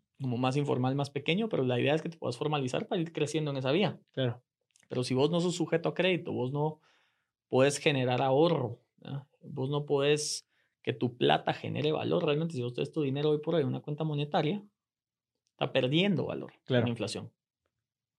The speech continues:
Speaker 1: Entonces, ¿cómo haces un sistema que genere riqueza, que genere para quien da su plata, que genere riqueza para el banco, porque al final está tomando un riesgo, que, ¿verdad?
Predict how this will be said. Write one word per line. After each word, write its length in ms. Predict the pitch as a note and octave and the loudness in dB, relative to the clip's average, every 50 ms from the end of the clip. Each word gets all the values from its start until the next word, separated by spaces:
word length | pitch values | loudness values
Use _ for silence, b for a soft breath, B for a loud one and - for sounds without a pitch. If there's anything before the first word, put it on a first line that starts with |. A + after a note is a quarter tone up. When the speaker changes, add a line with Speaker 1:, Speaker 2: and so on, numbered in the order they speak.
| _ _ _ _ _ _ _ _ _ _ _ _ _ _ _ _ _ _ _ - - - | _ _ _ _ _ _ _ _ _ _ _ _ _ _ _ _ _ _ _ -20 -20 -20
Speaker 1:
Entonces, 640 | B2+ - - B2+ B2 B2 D3 D3+ D3+ - - _ b b b b b b b b b _ _ - | -14 -8 -4 -2 0 2 4 4 2 0 -4 _ b b b b b b b b b _ _ 2
¿cómo 300 | - D#3+ E3 F3+ F#3+ E3+ | 4 4 6 6 6 4
haces 200 | C#3 C#3+ D3 D3 | 4 4 2 2
un 120 | D3+ D#3 | 2 0
sistema 680 | D#3 - E3 E3 - F3+ E3+ D#3 E3 G3+ G#3 - - _ _ _ _ _ _ _ _ _ _ _ _ _ - | 0 0 0 0 2 0 2 2 0 -2 -4 -6 -10 _ _ _ _ _ _ _ _ _ _ _ _ _ -18
que 120 | - B2+ | -14 -12
genere 760 | - - - C#3+ B2+ B2 C3 C#3+ E3 F#3 G#3 G#3 G#3 - - _ _ _ _ _ _ _ _ _ _ _ _ _ _ _ _ _ _ _ - | -10 -2 2 2 2 4 4 4 4 4 2 0 -2 -4 -12 _ _ _ _ _ _ _ _ _ _ _ _ _ _ _ _ _ _ _ -12
riqueza, 720 | - C3+ C3 B2+ B2+ - B2+ B2 B2+ - - C3 C3 - _ _ _ _ | -6 -4 -4 -2 0 2 0 0 0 -2 -6 -8 -10 -14 _ _ _ _
que 120 | - C3 | -12 -10
genere 800 | - - - B2 A#2+ A#2+ B2+ C3+ D3 D#3 D#3+ D#3 D#3 D3+ D3 - _ _ _ _ _ _ | -8 -6 -4 -2 -2 0 0 0 2 2 2 2 0 -2 -4 -10 _ _ _ _ _ _
para 240 | - C#3+ C#3 B2+ B2+ | 0 2 2 2 4
quien 260 | - C3+ B2+ B2+ B2 | 2 2 2 2 2
da 120 | A2+ B2+ B2+ | 2 0 0
su 120 | - C3+ | 0 0
plata, 340 | - D#3+ D#3 - - C#3+ - | 2 2 2 2 0 -4 -4
que 120 | - - | -4 -6
genere 440 | - - A#2 A#2+ C3 C#3+ D3+ D#3+ E3 | -4 -4 -2 0 2 2 4 4 4
riqueza 640 | D#3 D3 C#3 C3+ - - C#3 C#3+ C#3+ - C#3+ C3 - | 2 2 -2 -2 0 0 0 2 2 2 0 0 0
para 160 | - B2 B2 | 0 0 2
el 60 | B2 | 4
banco, 320 | B2+ C#3 D3+ E3 D#3+ A3 | 4 4 4 4 2 2
porque 160 | F3+ D3 C3 A#2+ | 2 2 2 0
al 80 | B2+ | 0
final 180 | A#2+ A2+ A#2+ C3 | 0 -2 -2 -2
está 160 | B2+ - B2 | -2 -4 -4
tomando 340 | - B2+ B2+ B2+ B2+ C3 C3 | -4 -2 -2 -2 -2 -2 -2
un 60 | - | -2
riesgo, 380 | C3 C3+ C#3 C#3+ D3+ D#3 D3+ - | 0 0 0 2 2 0 0 0
que, 160 | C3+ B2 G#2 | 0 -2 -4
¿verdad? 280 | F2+ - - - - | -4 -6 -8 -8 -10